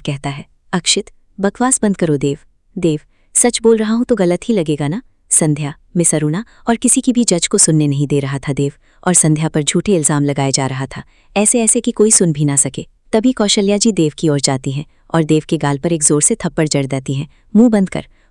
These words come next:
होते ही मर क्यों नहीं गया? संध्या के चरित्र पर सवाल उठा रहा है,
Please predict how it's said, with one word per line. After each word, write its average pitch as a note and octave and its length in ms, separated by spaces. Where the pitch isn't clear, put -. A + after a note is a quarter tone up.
होते G#3 200
ही C4 100
मर G3+ 220
क्यों G#3+ 140
नहीं E3 180
गया? C#3 200
संध्या D#3+ 340
के E3 100
चरित्र D3+ 360
पर D3+ 120
सवाल C#3 320
उठा C3+ 200
रहा C3+ 180
है, E3 160